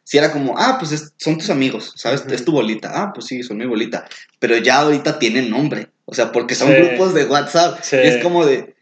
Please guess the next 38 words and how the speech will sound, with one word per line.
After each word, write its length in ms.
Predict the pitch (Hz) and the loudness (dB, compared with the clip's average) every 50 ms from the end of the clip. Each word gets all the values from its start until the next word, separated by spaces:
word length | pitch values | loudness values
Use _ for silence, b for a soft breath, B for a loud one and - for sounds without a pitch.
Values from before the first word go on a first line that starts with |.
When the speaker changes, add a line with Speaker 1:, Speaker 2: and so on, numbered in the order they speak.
| _ _ _ - - _ _ _ | _ _ _ -20 -20 _ _ _
Speaker 1:
no 120 | 120 131 | -4 -4
está 140 | 143 143 - | -2 0 0
en 60 | 185 | 0
el 100 | 190 185 | 0 0
grupo 240 | 160 147 143 - 180 | 0 -2 0 0 0
de 60 | 160 | 2
WhatsApp, 500 | 131 110 104 - - 127 123 - - - | 2 0 -2 -2 2 2 2 2 2 -4
¿por 120 | - 107 107 | -8 -8 -6
qué 100 | - 123 | -6 -6
se 80 | 131 | -6
está 120 | 135 - 135 | -4 -4 -4
juntando 280 | 135 123 127 135 135 | -2 -2 -2 -2 -2
con 100 | 123 113 | -2 -4
nosotros? 440 | 104 98 120 127 123 117 104 92 90 - | -4 -2 -2 -2 -2 -2 -4 -6 -6 -2
Y 80 | 113 120 | 0 2
Speaker 2:
Ah. 40 | |
Speaker 1:
es 100 | 123 117 | 2 2
como, 420 | 117 123 131 123 113 107 - - _ _ _ _ _ _ | 0 -4 -6 -6 -6 -6 -10 -12 _ _ _ _ _ _
¿sabes? 320 | - - 123 127 135 117 - | -4 0 2 4 4 4 2
Speaker 2:
Sí. 100 | - - - | -2 -8 -4
Speaker 1:
Y 120 | - 135 135 | -2 0 4
sí 60 | 135 180 | 4 4
está 160 | 180 226 233 | 4 4 2
chido 180 | 220 - 233 214 | 2 0 2 2
cuando 220 | 208 180 147 127 | 2 2 2 0
te 60 | - 107 | 0 -2
incluyen, 460 | 110 113 165 190 175 143 107 - - - | 2 4 6 6 6 4 2 -2 -8 -12
Speaker 2:
Ujú. 200 | 135 131 135 135 | -12 -8 0 2
Speaker 1:
pero 180 | 131 110 110 | 2 4 4
hay 80 | 131 143 | 2 0
gente 360 | - - 139 135 - - 160 | 0 -2 -4 -4 -2 -4 -6
como 220 | - 147 131 123 113 | -4 -4 -6 -6 -6
que 100 | - 113 | -4 -4
de 60 | 107 104 | -2 -2
repente 240 | 107 101 113 117 123 | -2 -4 -6 -8 -10
es 60 | - | -10
como, 300 | - 127 123 120 120 _ _ | -8 -8 -8 -10 -12 _ _
"Mm, 800 | 120 120 123 123 123 127 127 123 123 120 123 123 120 117 117 110 | -12 -10 -8 -8 -6 -6 -4 -6 -6 -8 -8 -10 -12 -12 -14 -14